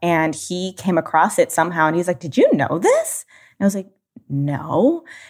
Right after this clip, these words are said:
And so I started looking more into it and reading about it. I brought it to Mandy. She goes, "How does any, no one know this?" And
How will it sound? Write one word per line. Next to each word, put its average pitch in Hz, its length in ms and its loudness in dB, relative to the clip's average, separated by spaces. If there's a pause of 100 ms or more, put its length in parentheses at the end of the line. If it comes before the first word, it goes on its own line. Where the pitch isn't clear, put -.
And 190 100 2
so 208 80 2
I - 20 4
started 214 260 2
looking 190 240 0
more 175 180 4
into 240 400 2
it 220 240 2
and 165 140 0
reading 226 320 2
about 208 280 2
it. 202 80 2
I 175 80 2
brought 175 220 2
it - 80 -6
to - 120 -10
Mandy. 208 260 2
She 190 160 -10
goes, 175 260 -2
"How 269 580 -2 (380)
does 190 220 -6 (260)
any, 202 340 2
no 185 200 2
one 226 240 2
know 220 180 0
this?" - 360 -2
And 185 200 2